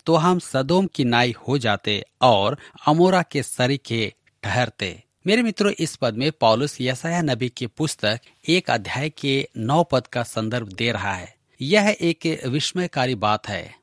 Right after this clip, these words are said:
परंतु परमेश्वर की महानता के लिए उपयुक्त पराकाष्ठा है। वह चुना हुआ राष्ट्र भी परमेश्वर से विद्रोह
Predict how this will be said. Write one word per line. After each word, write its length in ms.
परंतु 340
परमेश्वर 580
की 160
महानता 560
के 180
लिए 280
उपयुक्त 760
पराकाष्ठा 800
है। 300
वह 160
चुना 260
हुआ 260
राष्ट्र 480
भी 280
परमेश्वर 560
से 340
विद्रोह 480